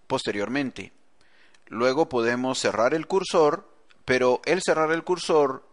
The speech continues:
no lo libera de la memoria ram. Para liberarlo tenemos que utilizar el comando delocate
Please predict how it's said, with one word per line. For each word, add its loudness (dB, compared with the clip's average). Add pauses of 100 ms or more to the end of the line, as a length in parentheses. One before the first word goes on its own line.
no -2
lo 4
libera 4
de 2
la 2
memoria 0 (100)
ram. 0 (680)
Para 2
liberarlo 2
tenemos -6
que -8
utilizar -2
el -2
comando -2
delocate -4